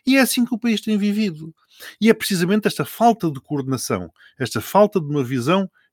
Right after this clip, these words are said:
intermédia e esta falta de estratégia que nos tem empurrado e escavado o fosso cada vez maior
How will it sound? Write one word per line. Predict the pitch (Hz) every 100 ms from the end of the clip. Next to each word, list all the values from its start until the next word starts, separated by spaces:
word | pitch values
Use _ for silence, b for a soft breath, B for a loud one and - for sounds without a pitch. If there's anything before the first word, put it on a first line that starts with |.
| -
intermédia | 160 156 147 151 127 95 92 87 _ b b b
e | 165
esta | 190 -
falta | - - 247 170
de | 139
estratégia | - 135 - 110 101 143 165 B B
que | -
nos | 165 -
tem | 180
empurrado | 170 147 151 185 185 135 101 95 -
e | 143
escavado | - - 127 147 208 202 143
o |
fosso | 117 - 240 180 -
cada | - 151
vez | 131 127
maior | 123 113 110 139